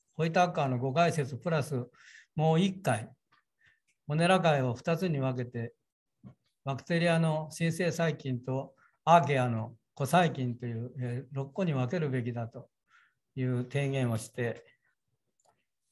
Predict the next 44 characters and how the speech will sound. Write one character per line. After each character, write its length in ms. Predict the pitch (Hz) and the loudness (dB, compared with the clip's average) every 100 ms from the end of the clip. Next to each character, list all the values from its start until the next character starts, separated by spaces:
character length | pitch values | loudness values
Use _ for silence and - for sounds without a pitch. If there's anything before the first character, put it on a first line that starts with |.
| _ _ _ _ _ _ _ _ _ _ - | _ _ _ _ _ _ _ _ _ _ -8
え 180 | 135 131 | -2 -2
ー、 40 | 131 | 2
そ 240 | 180 185 | 2 4
ん 120 | 185 | 4
な 140 | 190 220 | 4 6
彼 200 | 214 240 | 6 6
女 200 | 190 175 | 6 2
の 100 | 151 | 4
根 260 | 190 214 | 4 4
拠 120 | 175 | 4
は 120 | 135 123 | 2 2
で 120 | 123 | -2
す 140 | - | -2
ね、 300 | 123 117 120 | -2 -2 -6
そ 160 | 123 147 | -4 -2
の 120 | 139 | -2
地 160 | 135 - | -6 -2
球 200 | 185 180 | 0 2
上 160 | 185 | 4
に 140 | 185 160 | 2 4
最 200 | 175 185 | 4 4
初 120 | 185 | 4
に 120 | 190 | 4
あ 80 | 185 | 4
っ 80 | 185 | 2
た 100 | 156 | 0
メ 160 | 147 147 | 0 2
タ 160 | 175 | 2
ン、 200 | 120 120 _ _ _ _ _ _ _ _ | 2 -2 _ _ _ _ _ _ _ _
え 340 | 127 127 127 117 | -8 -6 -6 -2
ー、 20 | |
炭 200 | 165 190 | 2 2
酸 220 | 190 190 | 4 4
塩 140 | 190 190 | 4 4
呼 100 | 190 | 4
吸 200 | 190 170 | 4 2
を 120 | 135 | 0
す 120 | 123 | 0
る 120 | 123 131 | -2 -2
メ 160 | 143 | -2
タ 200 | 151 180 | -2 -2
ン 60 | 170 | 0
細 220 | 185 180 | -2 -2
菌 320 | 185 135 120 | -2 -4 -4